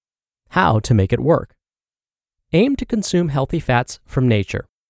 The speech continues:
and be sure they fit within your calorie allotment for the day. A good rule of thumb, pun intended, is to limit fats to about a thumb size at each meal, like a thumb of avocado, a thumb of nuts, a thumb of nut butter,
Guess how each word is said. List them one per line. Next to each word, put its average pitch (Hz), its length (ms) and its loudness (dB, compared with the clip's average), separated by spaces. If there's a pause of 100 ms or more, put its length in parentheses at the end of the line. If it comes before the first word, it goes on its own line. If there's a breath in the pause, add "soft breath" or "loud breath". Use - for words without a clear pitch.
and 120 140 -2
be 196 120 0
sure 208 240 -2
they 175 120 -4
fit - 280 -2
within 117 280 -2
your 101 100 -4
calorie 175 480 -4
allotment 139 500 -2
for 120 100 -4
the 117 100 -4
day. 160 280 0 (640)
A 139 80 0
good 190 340 0
rule 180 180 4
of 202 100 0
thumb, 107 420 0 (340)
pun 98 200 0
intended, 143 640 0 (380)
is 139 160 0
to - 140 -4
limit 139 400 0
fats - 540 -4 (200)
to 165 140 2
about 127 460 2
a 135 60 0
thumb 233 400 0
size 101 360 2
at 135 100 0
each 120 200 -4
meal, 202 320 -2 (380)
like 104 200 0 (160)
a 110 60 -2
thumb 104 320 0
of 117 100 2
avocado, 131 640 0 (480)
a 143 60 -2
thumb 104 400 0
of 120 100 2
nuts, 185 460 -4 (380)
a 127 80 -2
thumb 117 320 0
of 123 100 -2
nut 120 320 -2
butter, 185 360 2